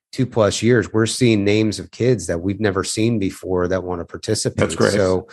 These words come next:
Speaker 1: um, you know, you start to see it with the, the, the parents again playing, and that trickles down to the kids. So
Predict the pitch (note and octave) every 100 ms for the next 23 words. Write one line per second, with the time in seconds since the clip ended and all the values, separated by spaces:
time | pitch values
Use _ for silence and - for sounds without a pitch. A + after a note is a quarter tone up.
0 | - - - - F#2+ F#2 F2+ F#2 - _
1 | _ - A2+ A2+ A2 - A#2 A#2 A#2+ -
2 | B2 A#2 A2 G#2+ G#2+ _ A#2 G#2 G2+ G#2
3 | - - - A#2+ A#2 B2 A#2+ A2+ B2 A#2+
4 | A2+ A#2+ A#2+ A2+ G2 G#2+ - A2 A2 -
5 | G#2 F#2+ F2+ - G#2+ G#2 - - G2+ F#2
6 | F2+